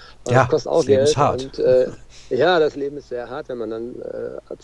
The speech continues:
Speaker 1: alle jede Woche dann einen Privatflieger besteigen muss und den auch noch bezahlen muss. Also, nein, Spaß beiseite. Ich glaube, dass diese, diese Umstände in Paris dann schon eher den, äh, Ausschlag geben. Und, äh, sportlich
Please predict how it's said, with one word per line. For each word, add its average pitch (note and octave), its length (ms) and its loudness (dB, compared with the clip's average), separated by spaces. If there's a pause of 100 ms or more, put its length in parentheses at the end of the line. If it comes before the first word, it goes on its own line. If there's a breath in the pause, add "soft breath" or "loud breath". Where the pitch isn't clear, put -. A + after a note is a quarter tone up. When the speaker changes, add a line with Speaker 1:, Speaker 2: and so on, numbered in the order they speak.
Speaker 1:
alle B2 160 4
jede C3 240 4
Woche C3+ 200 4
dann B2+ 120 4
einen B2+ 60 -4
Privatflieger A#2 600 2
besteigen G#2 460 -6
muss G#2+ 180 -10
und A2 100 -6
den G#2 120 -8
auch A#2 80 -6
noch A#2 140 -4
bezahlen F#2+ 420 -12
muss. G#2+ 240 -14 (440)
Also, D3 300 6 (560 loud breath)
nein, A#2+ 160 2
Spaß - 240 2
beiseite. B2 760 2
Ich A2+ 120 -6
glaube, B2+ 260 -4
dass A2 200 -8
diese, A2+ 400 -4
diese G#2 360 -10
Umstände C3+ 540 2
in A#2+ 140 -2
Paris A#2+ 680 -4
dann A#2 280 -6
schon A2 180 -6
eher A#2+ 320 2
den, G2+ 340 -4
äh, G#2 40 -10
Ausschlag F#2+ 520 -10
geben. G#2+ 380 -10
Und, G2+ 360 -12
äh, G2+ 200 -6
sportlich B2 680 0